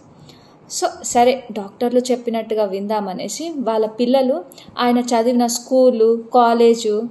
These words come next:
అన్నీ ఎంక్వైరీ చేసేసి WhatsApp, Facebook-లో అకౌంట్స్ ఓపెన్ చేసి వాళ్ళ ఫాదర్‌కి ఇచ్చారు. దాంతో ఆయన ఇప్పుడు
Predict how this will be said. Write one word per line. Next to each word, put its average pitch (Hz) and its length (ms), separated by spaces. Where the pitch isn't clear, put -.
అన్నీ 247 240
ఎంక్వైరీ 233 500
చేసేసి 220 600
WhatsApp, 226 760
Facebook-లో 226 680
అకౌంట్స్ 208 440
ఓపెన్ 196 360
చేసి 180 360
వాళ్ళ 202 200
ఫాదర్‌కి 180 540
ఇచ్చారు. 170 340
దాంతో 277 380
ఆయన 262 260
ఇప్పుడు 254 600